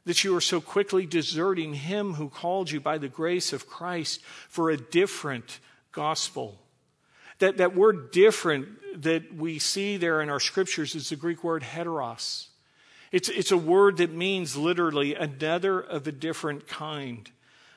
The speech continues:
Uh, we use this word in, in our everyday language. We talk about heterosexual relationships,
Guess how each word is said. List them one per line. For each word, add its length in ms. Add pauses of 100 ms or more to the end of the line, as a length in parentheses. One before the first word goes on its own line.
(100)
Uh, 340
we 140
use 280
this 220
word 360
in, 380 (360)
in 160
our 240
everyday 440
language. 400
We 120
talk 240
about 220
heterosexual 880
relationships, 1120